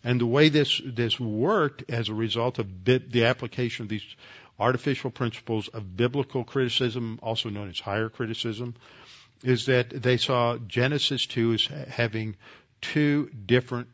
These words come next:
accounts of creation. The first account uses the name Elohim because that is the name that is used throughout Genesis chapter one down through,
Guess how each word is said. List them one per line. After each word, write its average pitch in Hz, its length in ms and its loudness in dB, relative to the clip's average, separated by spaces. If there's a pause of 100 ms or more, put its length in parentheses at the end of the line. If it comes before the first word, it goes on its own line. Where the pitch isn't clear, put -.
(400)
accounts 107 720 -4
of 113 180 -12
creation. 139 540 -2
The 98 80 -12
first 117 320 -6
account 135 440 -4 (360)
uses 113 440 0
the 110 100 -2
name 107 420 -2
Elohim 123 800 0
because 107 460 -4
that 110 200 0
is 113 140 -2
the 104 100 -6
name 113 340 -4
that 107 100 -4
is 98 180 -8
used 113 320 -4
throughout 101 300 -6
Genesis 107 340 -8
chapter - 380 -10
one 110 340 -4
down 110 320 0
through, 107 420 -2